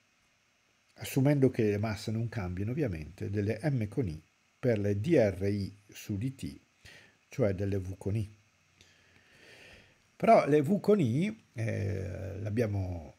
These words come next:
eh, scritto qua sopra, moltiplicate per le masse con I e sommate sono ovviamente la quantità di moto totale del sistema.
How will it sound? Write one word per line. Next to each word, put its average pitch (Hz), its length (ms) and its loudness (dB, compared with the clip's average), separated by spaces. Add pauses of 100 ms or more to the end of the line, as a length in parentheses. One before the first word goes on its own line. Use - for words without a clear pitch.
eh, 78 360 -14
scritto - 440 -4
qua - 140 -2
sopra, 120 460 0 (1200)
moltiplicate 123 720 2
per 113 140 2
le 110 140 2
masse 117 280 -6
con 151 220 0
I 110 160 0
e 135 80 2
sommate 113 800 -4 (140)
sono 110 320 -2
ovviamente 90 460 -4
la 95 120 -2
quantità 123 500 -4
di 113 120 -2
moto 90 280 -8
totale 85 480 -10
del 82 160 -10
sistema. - 580 -14